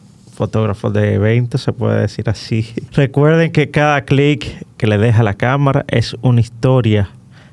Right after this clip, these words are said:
esperando ser contada. Y ustedes, queridos oyentes, tienen el poder de capturarla. Mantengan sus cámaras listas y sus ojos bien abiertos para esos momentos que solo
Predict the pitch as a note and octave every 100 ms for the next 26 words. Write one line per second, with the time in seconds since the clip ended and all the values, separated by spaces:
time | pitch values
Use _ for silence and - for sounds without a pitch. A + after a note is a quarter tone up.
0 | - A2 - A2 G2+ G2 - - G#2 -
1 | - - - - B2+ A#2+ D#3+ F3 E3 D#3+
2 | E3 D3+ C#3+ D#3 D#3+ E3+ D3 C#3+ C#3 C3+
3 | - C3 B2+ C3+ B2+ B2+ A#2 A2 A2 A2+
4 | G#2+ G2+ A#2+ A#2+ A#2 C3 C3+ C#3 - C3
5 | C#3 B2+ A#2 A2 C3+ F#3+ - - B2+ -
6 | - - - - A2+ A2+ A#2+ - A2+ A#2+
7 | G#2 A2+ A2+ A#2 C3+ B2+ B2 - B2 A2+
8 | A#2+ A2+ A2 A#2+ C3+ C#3 C3+ A2+ - A#2+
9 | A#2+ A2